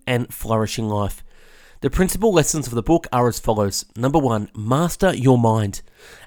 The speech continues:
A, the wisdom. Cultivate your mind. It will blossom beyond your expectation. The quality of your life is determined by the quality of your thoughts. There are no mistakes, only lessons.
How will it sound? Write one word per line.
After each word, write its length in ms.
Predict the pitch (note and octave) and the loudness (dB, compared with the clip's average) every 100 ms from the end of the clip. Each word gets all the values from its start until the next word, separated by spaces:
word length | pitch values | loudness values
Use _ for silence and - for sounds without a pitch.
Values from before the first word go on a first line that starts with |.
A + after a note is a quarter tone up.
| _ | _
A, 300 | B2 C#3 D3+ - | 2 2 0 -4
the 160 | A#2+ | -2
wisdom. 480 | A#2+ A#2+ A2+ G#2 F#2+ - _ _ - - - - | 2 2 2 -2 -8 -14 _ _ -18 -18 -20 -6
Cultivate 500 | - F3+ - F#3 F3+ | 2 2 4 2 2
your 100 | D3+ | 2
mind. 340 | C3+ A2+ G#2 - _ - | 2 2 0 -6 _ -6
It 120 | D3 | -2
will 100 | D#3+ | 0
blossom 440 | B2+ C#3 D#3+ - E3 | 0 2 2 2 0
beyond 380 | D#3+ C#3+ C#3+ - | 2 2 2 -2
your 340 | A#2+ C3 C3 | 2 4 4
expectation. 720 | A#2+ - B2 - G#2 G2 G2 - _ _ - - - - | 0 -6 -6 -4 -4 -4 -10 -14 _ _ -20 -20 -20 -6
The 80 | C#3 | -2
quality 320 | - F3 G#3+ | 4 6 6
of 100 | F#3+ | 4
your 120 | G3 | 2
life 280 | C#3 A#2 A#2 | 4 2 0
is 100 | A#2 | -4
determined 400 | B2+ - C#3 C3 | -4 -2 0 0
by 120 | B2 | 0
the 80 | A#2+ | -2
quality 520 | - - C3 C#3+ D#3 - | -4 0 2 2 -2 -2
of 160 | A#2+ | -2
your 120 | B2+ A2 | 0 -2
thoughts. 640 | - C3+ A#2 - - - - _ _ _ _ - - - | 2 2 2 0 -6 -8 -12 _ _ _ _ -20 -18 -10
There 160 | - C3 | 2 4
are 60 | D3 | 6
no 180 | D3 | 6
mistakes, 480 | D#3+ C3+ - A#2 - - | 6 4 4 2 2 -2
only 220 | C#3 D3 | 2 4
lessons. 580 | A#2+ A2+ - G#2 - | 4 2 0 -4 -6